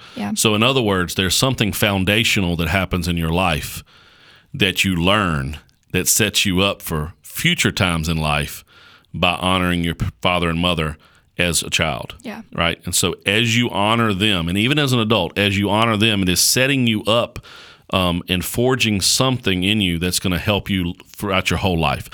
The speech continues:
Speaker 1: Yeah.
Speaker 2: That's the bigger picture thing that he's talking about. Um, but, but, you know, things are very different in our world right now. And I think that, um,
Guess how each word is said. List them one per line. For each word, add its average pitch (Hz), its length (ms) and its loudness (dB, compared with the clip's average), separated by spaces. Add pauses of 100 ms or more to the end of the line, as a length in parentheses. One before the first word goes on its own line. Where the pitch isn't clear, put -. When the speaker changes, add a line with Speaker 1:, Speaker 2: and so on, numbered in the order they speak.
Speaker 1:
Yeah. 233 160 -8
Speaker 2:
That's 107 200 2
the 110 100 2
bigger 101 320 0
picture - 380 0
thing 87 220 -2
that 76 100 -4
he's 76 140 -6
talking 92 300 -2
about. - 280 -8 (400)
Um, 98 240 2 (100)
but, 101 300 0
but, 110 140 2
you 107 100 2
know, 98 40 0
things 147 300 0
are 143 60 2
very 131 200 2
different 117 400 0
in 92 120 0
our 87 180 2
world 95 420 2
right 80 200 -2
now. 73 280 -6
And 85 140 0
I 87 80 0
think 101 260 -2
that, 87 240 -2 (720)
um, - 380 -4